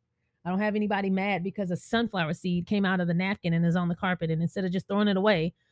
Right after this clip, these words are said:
or telling me to come pick it up, they go have a team huddle about it. <laughs> I don't have anybody <laughs> where I live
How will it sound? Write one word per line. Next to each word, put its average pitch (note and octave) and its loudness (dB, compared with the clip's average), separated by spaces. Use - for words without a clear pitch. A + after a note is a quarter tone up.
or F3 0
telling G#3 2
me A3 2
to A3 0
come G3+ -2
pick F3 -2
it F3+ 2
up, E3+ 2
they G3 8
go G3+ 10
have F#3 6
a D#3+ 0
team A#3 4
huddle F#3 4
about D#3 -2
it. D3+ -8
<laughs> A3+ -10
I F#3+ 0
don't F#3+ 2
have G3 2
anybody F#3+ 0
<laughs> - 8
where A#3+ 8
I G3 2
live G3+ 2